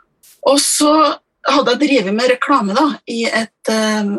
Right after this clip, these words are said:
større, større, ja, kall det firma da. Og så, og så sto jeg der, og så var jeg sånn, hva gjør jeg nå? Jo, velger, hva velger jeg? Hva velger jeg ut ifra?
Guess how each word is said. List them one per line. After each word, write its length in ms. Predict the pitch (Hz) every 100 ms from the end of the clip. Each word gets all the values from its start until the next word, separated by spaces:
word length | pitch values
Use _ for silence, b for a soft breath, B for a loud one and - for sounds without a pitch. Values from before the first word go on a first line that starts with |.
| 339 - 208 196 196 - - - 285 - 226
større, 800 | - - 220 196 208 214 180 196
større, 380 | - - 190 208 208 202 185 294 - 294 - 320
ja, 200 | - - - _ _
kall 160 | 208 190
det 60 |
firma 260 | 240 185 190
da. 100 | 254 277 B B B B B -
Og 160 | - 277
så, 240 | 285 - 277 277
og 140 | 262 -
så 120 | 294
sto 260 | - - 220
jeg 80 | 214
der, 140 | 269
og 80 | 285
så 100 | 269
var 80 | 240
jeg 60 | 247
sånn, 120 | 247
hva 180 | 254 254
gjør 300 | 262 220 196
jeg 80 | 208
nå? 100 | 233 233
Jo, 260 | 240 240 - -
velger, 520 | 269 277 214 202 -
hva 140 | -
velger 380 | 247 277 269 175
jeg? 160 | 202 285
Hva 140 | 269
velger 260 | 262 254 208
jeg 160 | 226 277
ut 140 | 285
ifra? 160 | 330